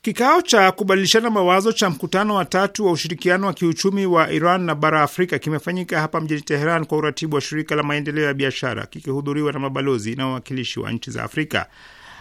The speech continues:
Muhammad Ali Dehghani Dehnawi, mkuu wa shirika la maendeleo ya biashara la Iran, amesema katika kikao hicho kwamba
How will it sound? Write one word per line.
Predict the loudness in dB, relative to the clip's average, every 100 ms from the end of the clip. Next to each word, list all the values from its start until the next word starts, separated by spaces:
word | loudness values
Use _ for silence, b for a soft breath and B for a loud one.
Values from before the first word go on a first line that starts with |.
| B
Muhammad | 0 2 4 4
Ali | 6 6 8
Dehghani | 6 6 4 4 4 4
Dehnawi, | 4 4 2 2 0 -2 -4 -10 -10
mkuu | -4 2 2
wa | 2
shirika | 0 0 4 4 4
la | 2
maendeleo | 2 2 4
ya | 4
biashara | 4 2 2 2 4
la | 4
Iran, | 4 4 2
amesema | 0 -2 -2 -2
katika | -2 -2 -4
kikao | -2 -2
hicho | -2 -4
kwamba | -2 -2 0 -2